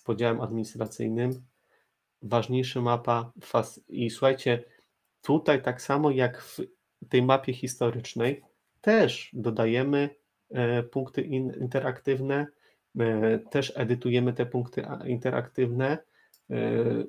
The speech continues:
możemy, o, przeczytać informacje, które są przygotowane przez, e, platformę Meridian oraz, słuchajcie, tak samo jak w poprzedniej mapie, e, mamy zadania dla ucznia,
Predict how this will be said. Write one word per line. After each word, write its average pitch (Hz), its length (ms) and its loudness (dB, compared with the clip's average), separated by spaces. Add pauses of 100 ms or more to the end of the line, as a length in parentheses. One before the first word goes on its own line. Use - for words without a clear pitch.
(300)
możemy, 123 640 2 (880)
o, - 280 -10 (800)
przeczytać 135 560 0
informacje, 131 720 0
które 127 200 -4
są 127 140 -8
przygotowane 123 720 0
przez, - 520 -6
e, 120 280 -2 (360)
platformę 127 560 0
Meridian 120 640 0 (560)
oraz, 135 500 4
słuchajcie, 139 640 0
tak - 360 -4
samo 151 340 2
jak 135 300 0
w - 140 -20
poprzedniej 127 480 0
mapie, 123 480 0 (440)
e, 120 100 -2
mamy 127 500 4
zadania 127 520 2
dla 113 180 0
ucznia, 127 600 -2